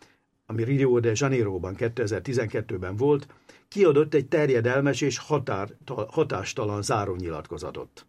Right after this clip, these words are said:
A nemzetközi tárgyalások nem tudnak jelentősen előrelépni azoknak az országoknak a hozzáállása miatt, amelyek nemzeti érdekeik globális közjó elé helyezik. Akik elszenvedik majd a következményének annak, amit mi megpróbálunk ellepelezni,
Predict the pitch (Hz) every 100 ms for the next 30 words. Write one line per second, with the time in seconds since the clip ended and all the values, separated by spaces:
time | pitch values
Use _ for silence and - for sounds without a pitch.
0 | _ _ - - - - 147 185 151 143
1 | 127 123 151 151 147 147 135 151 160 190
2 | 156 127 117 113 101 123 110 104 98 95
3 | 104 107 113 104 101 95 98 113 120 117
4 | 104 98 101 127 117 110 101 98 101 107
5 | 113 135 127 104 98 92 80 90 131 151
6 | - - - - - 147 131 120 147 190
7 | - 117 110 123 151 156 143 120 110 107
8 | 151 165 123 90 90 - 123 113 104 165
9 | 151 131 123 120 90 78 76 - - _
10 | _ - - - - 147 143 - 180 220
11 | - 151 123 113 107 113 101 101 135 120
12 | 107 120 110 117 113 113 110 - 170 160
13 | 131 85 - - 104 104 117 110 151 139
14 | 123 104 90 90 - 147 143 120 139 135
15 | 135 131 160 156